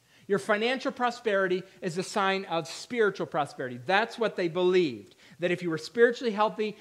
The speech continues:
you'd have a healthy portfolio too. And Jesus says, "No, no, no, no, no. Actually,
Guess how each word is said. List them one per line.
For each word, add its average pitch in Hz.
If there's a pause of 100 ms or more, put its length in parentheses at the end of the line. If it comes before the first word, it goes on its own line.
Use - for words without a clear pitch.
(120)
you'd 190
have 185
a 156
healthy 202
portfolio 156 (240)
too. 151 (560)
And 156
Jesus 180
says, 151
"No, 185
no, 180
no, 175
no, 175
no. 160 (320)
Actually, 226